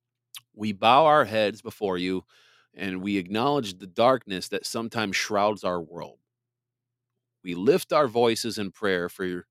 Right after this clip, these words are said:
the voiceless, the widows, right? The orphans,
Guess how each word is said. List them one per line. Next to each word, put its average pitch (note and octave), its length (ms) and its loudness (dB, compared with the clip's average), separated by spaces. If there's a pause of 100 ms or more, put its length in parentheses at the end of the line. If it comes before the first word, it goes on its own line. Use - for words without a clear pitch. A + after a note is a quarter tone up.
(240)
the G#2 120 -8
voiceless, F2+ 600 -2
the G2 120 -10
widows, F#2+ 760 -4 (280)
right? G2 280 -4
The - 140 -8 (120)
orphans, D3 720 6